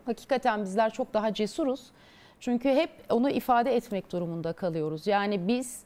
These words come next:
e, kadını evinde bu bir takım zihniyetlerin dediği gibi evinde otursun, çocuğuna baksın. O ne kadın dursun, kadın istihdamda hiç olma-, bö-, böyle bir şey yok. Kadın her birine yapabilecek güçte.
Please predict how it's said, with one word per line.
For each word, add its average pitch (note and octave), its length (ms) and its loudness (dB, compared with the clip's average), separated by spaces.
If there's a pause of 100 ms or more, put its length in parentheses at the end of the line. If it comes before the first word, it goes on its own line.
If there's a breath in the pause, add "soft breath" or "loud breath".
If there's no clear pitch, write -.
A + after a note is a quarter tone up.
e, F3+ 320 0 (220)
kadını B3 600 2 (300 loud breath)
evinde A#3 640 4 (100)
bu G#3 260 0 (320)
bir G#3+ 140 -2
takım G#3+ 280 0
zihniyetlerin A3 640 0
dediği A3 140 -2
gibi G#3+ 140 0
evinde A3 320 2
otursun, A#3 480 0
çocuğuna A#3+ 440 0
baksın. A#3 300 0
O A#3+ 140 -2
ne C4+ 80 0
kadın C#4 380 2
dursun, B3 320 0
kadın B3+ 280 2
istihdamda A#3+ 640 0
hiç D4+ 180 -2
olma-, B3 280 2
bö-, D4 240 0
böyle B3 240 4
bir G3 60 -4
şey G#3 180 0
yok. A#3 280 0 (340 loud breath)
Kadın D4 380 2
her D4 360 4
birine C4 220 2
yapabilecek A#3 640 0
güçte. C4 540 0